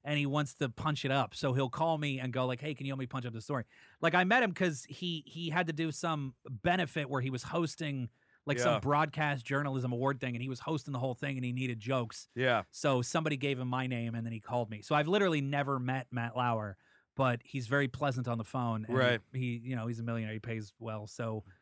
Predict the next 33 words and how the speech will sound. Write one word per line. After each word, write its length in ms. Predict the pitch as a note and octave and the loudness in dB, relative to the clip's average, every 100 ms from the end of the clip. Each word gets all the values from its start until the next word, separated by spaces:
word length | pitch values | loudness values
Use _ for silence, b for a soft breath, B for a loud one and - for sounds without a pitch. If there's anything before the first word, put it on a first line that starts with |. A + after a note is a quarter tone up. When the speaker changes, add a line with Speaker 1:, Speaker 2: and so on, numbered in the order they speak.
| A2 | -8
Speaker 2:
Right. 160 | A#2 | 2
Speaker 1:
you 60 | C3 | 4
know, 100 | A#2+ | 6
he's 140 | C#3+ D#3 | 2 2
a 40 | |
great 180 | F#3+ F3+ | 2 4
guy. 240 | F3+ G2 | 4 2
Like, 160 | A2+ B2+ | -2 -2
he's 140 | B2 | 0
fer-, 320 | A#2+ - D3+ A#2+ | -4 -4 -4 -2
perfectly 360 | D3 D3 C3+ | -4 -4 -4
fine 180 | A#2+ B2 | -2 -2
to 60 | A#2 | -2
work 180 | A2 G#2 | -6 -8
for. 200 | G2 F#2 | -14 -10
But, 160 | - C3 | -2 0
Speaker 2:
Yeah. 200 | A2+ G2 - - | 0 -4 -8 0
Speaker 1:
like, 180 | F#3 | 0
twice 360 | - - G#3+ F#3+ | 0 2 2 2
a 40 | G3+ | -2
year, 300 | G3 F3 B2+ | 2 2 2
randomly, 580 | B2 D#3 E3+ D3 B2+ B2 | 0 0 0 0 -2 0
out 100 | C3+ | 0
of 60 | |
the 80 | C3 | 0
blue, 220 | B2+ C#3 | 0 2
I 80 | B2 | 2
get 100 | A#2+ | -2
a 40 | A#2 | -4
call 260 | - C3 | -2 -4
from 140 | A2+ A#2+ | -2 -4
Matt 200 | A2+ A2+ | -4 -2
Lauer 380 | C#3+ B2 G#2+ | 0 0 -4